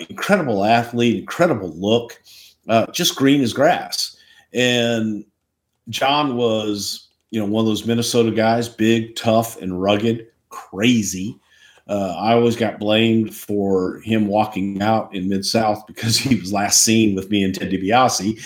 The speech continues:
they're not gonna blame Ted, so you gotta blame me. Uh, but the last, his last known appearance <laughs> was at my apartment on that, uh, Friday night, and then we, we lost him. We just, we, he never showed up again for a long, long time.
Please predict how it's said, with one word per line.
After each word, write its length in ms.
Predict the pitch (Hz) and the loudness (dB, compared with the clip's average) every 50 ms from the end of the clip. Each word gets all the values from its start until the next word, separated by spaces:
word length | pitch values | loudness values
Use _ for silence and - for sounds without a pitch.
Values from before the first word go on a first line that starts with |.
| - - - | -16 -10 -6
they're 120 | 107 110 120 | -2 0 2
not 180 | 139 131 - - | 2 2 2 2
gonna 140 | 117 110 | 0 2
blame 260 | 104 117 113 110 104 101 | 2 2 2 2 2 0
Ted, 380 | 104 151 143 139 131 131 127 | 0 0 2 2 2 0 -2
so 100 | - 131 | -2 -2
you 160 | 127 127 127 | -2 -2 -2
gotta 160 | 120 110 107 101 | -2 -2 -2 0
blame 240 | 107 110 110 113 | 0 0 0 0
me. 340 | 131 151 139 101 82 - - - - - - - - - - - | 2 2 2 0 0 -4 -10 -18 -20 -20 -20 -20 -20 -20 -16 -8
Uh, 220 | - 104 113 110 107 | -2 0 2 2 2
but 200 | 107 131 127 - | 2 0 -2 0
the 80 | 143 | -2
last, 480 | 139 151 165 175 165 165 165 - - 226 110 - | 0 0 2 2 0 0 -2 -4 -8 -12 -14 -10
his 200 | - 131 139 117 | -8 -8 -6 -4
last 380 | 131 165 196 233 220 208 - - | -2 0 0 0 0 -2 -2 -2
known 240 | 202 202 202 202 180 | 0 2 2 2 0
appearance 500 | 156 - - 196 214 190 160 143 - - - - - - - - | -2 -2 -2 -2 0 0 0 -2 -2 -6 -12 -18 -20 -8 -2 -2
<laughs> 460 | 202 196 196 196 196 180 151 131 - | 0 0 0 0 -2 -2 -2 -4 -2
was 280 | - 208 214 214 165 160 | 0 0 0 0 0 0
at 240 | 160 185 180 - | 2 0 0 2
my 180 | 156 151 147 143 | 2 2 2 2
apartment 760 | 131 117 - - - 180 180 165 - - 110 117 117 113 - _ - - - 185 - - - - _ | 0 -2 -2 -2 0 0 0 0 -2 -4 -6 -6 -6 -6 -8 _ -20 -20 -20 -20 -20 -20 -20 -12 _
on 140 | 139 135 127 | -4 0 2
that, 240 | 127 123 120 120 - 113 | 2 2 2 0 -4 -4
uh, 420 | 120 120 117 113 107 104 101 98 - - _ | -2 0 0 0 0 -2 -4 -8 -12 -16 _
Friday 340 | _ 123 123 120 113 104 104 | _ -2 0 0 0 0 0
night, 340 | 110 110 107 107 104 95 | 0 0 0 -2 -2 -4
and 120 | - 95 101 | -6 -8 -8
then 180 | 101 98 98 | -6 -6 -6
we, 280 | 95 95 95 95 92 95 - _ - | -6 -6 -8 -8 -10 -12 -16 _ -6
we 80 | 113 | -2
lost 380 | 104 104 113 131 127 - - 82 | 0 2 2 2 0 -4 -8 -12
him. 80 | 78 - _ _ | -16 -20 _ _
We 100 | _ 87 | _ -20
just, 460 | 85 - 92 90 87 - - - - - | -20 -20 -14 -10 -10 -10 -10 -10 -14 -16
we, 180 | 82 80 78 90 _ _ _ _ _ _ _ _ | -18 -18 -20 -20 _ _ _ _ _ _ _ _
he 380 | - 95 92 90 90 92 98 - _ _ _ _ _ _ _ - | -10 -8 -8 -6 -8 -8 -10 -14 _ _ _ _ _ _ _ -4
never 200 | 101 98 98 101 | -2 -2 -2 -2
showed 240 | 98 - 117 113 117 | -2 0 0 2 2
up 180 | 120 120 - | 2 0 0
again 320 | 92 87 95 90 87 82 78 | -4 -6 -6 -6 -6 -8 -10
for 100 | - 90 | -10 -10
a 80 | 87 | -8
long, 300 | 87 95 98 101 104 104 | -6 -6 -4 -4 -4 -4
long 260 | 107 107 107 107 104 101 | -4 -2 -2 -2 -2 0
time. 400 | 123 123 120 107 95 95 98 | 0 0 0 0 -2 -2 -4